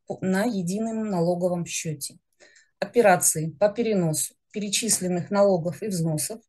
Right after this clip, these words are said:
на единый налоговый счет, в том числе налога к уменьшению,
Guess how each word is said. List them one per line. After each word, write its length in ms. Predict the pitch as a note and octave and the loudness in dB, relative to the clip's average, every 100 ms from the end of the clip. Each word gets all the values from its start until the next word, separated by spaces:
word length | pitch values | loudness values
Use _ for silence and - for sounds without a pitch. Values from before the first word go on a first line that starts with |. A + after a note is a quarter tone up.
| _ | _
на 180 | F#3 G#3+ | -4 -2
единый 520 | G#3+ G3 F3 F3+ E3+ | 0 -2 -2 -2 0
налоговый 540 | D#3+ F3 A3+ G3+ E3 C3+ | -2 -2 -2 -4 -4 -6
счет, 360 | C3 - D#3+ - _ _ - _ - | -6 -10 -12 -14 _ _ -20 _ -8
в 100 | - | 2
том 200 | B3 A#3+ | 2 2
числе 640 | - - - F3 F3 G#3 _ _ _ _ _ _ _ _ _ _ _ _ _ _ _ _ _ _ _ _ _ _ _ _ _ _ _ _ _ _ _ _ _ _ _ _ _ _ _ _ _ _ _ _ _ _ - | -2 -4 -2 -2 -2 -6 _ _ _ _ _ _ _ _ _ _ _ _ _ _ _ _ _ _ _ _ _ _ _ _ _ _ _ _ _ _ _ _ _ _ _ _ _ _ _ _ _ _ _ _ _ _ -2
налога 420 | G#3 A#3 G3 E3 | 2 4 2 0
к 100 | E3+ | -2
уменьшению, 800 | C#4+ B3 F3 - D#3 D#3+ A3 | 2 2 2 0 -2 -2 -2